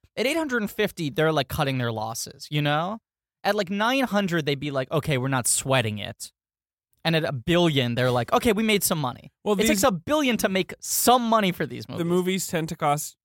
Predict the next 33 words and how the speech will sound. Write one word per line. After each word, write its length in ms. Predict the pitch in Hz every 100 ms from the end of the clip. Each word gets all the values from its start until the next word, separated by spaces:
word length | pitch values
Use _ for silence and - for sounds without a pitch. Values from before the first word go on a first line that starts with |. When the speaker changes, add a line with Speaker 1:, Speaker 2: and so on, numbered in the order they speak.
| -
Speaker 2:
I've, 220 | 120 110
as, 240 | 117 - - -
I've 180 | - 113
been 140 | 117
looking 220 | 117 - 127
into 160 | 120
this, 160 | 127 208
you 80 | 156
know, 80 |
they 160 | 117 127 - 101
cost 200 | - 127
about 160 | 143 131
three 200 | - 151
hundred 240 | 151 147 143
and 100 | 131
fifty 320 | 143 - 127
to 60 | 113
four 280 | - 131 120
hundred 260 | 123 117
million 440 | 113 120 120 120 110
dollars 460 | 110 98 95 101 -
to 80 | 131
make 380 | 117 127 135 -
and 180 | 123 123
market. 380 | 110 92 - - -
Speaker 1:
Right. 220 | 143 117 - _ _ _
Speaker 2:
And 480 | 135 135 123 120 113 120
a 60 |
studio, 540 | 123 - 135 131 131 160 _
you 100 | 160
know, 220 | 147 120 151
you 160 | 120
can 240 | - 123